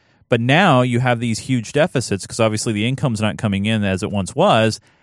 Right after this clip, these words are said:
On top of that, we wanna give the farmers a huge, you know, assist.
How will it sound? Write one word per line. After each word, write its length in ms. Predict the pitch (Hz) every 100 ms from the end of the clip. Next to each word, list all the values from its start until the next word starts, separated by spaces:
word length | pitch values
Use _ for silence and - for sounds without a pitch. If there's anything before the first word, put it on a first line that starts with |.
| _
On 140 | 117 120
top 280 | 160 196
of 100 | 180
that, 260 | 120 110 117 - _ -
we 160 | 127
wanna 220 | 123 123
give 640 | 113 120 123 120 113 107 -
the 80 | 113
farmers 580 | 127 120 117 113 107
a 100 | -
huge, 760 | 101 - 117 117 113 110 101 -
you 120 | - 123
know, 320 | 95 90 90 - - 117
assist. 720 | - 107 - 254 277 - -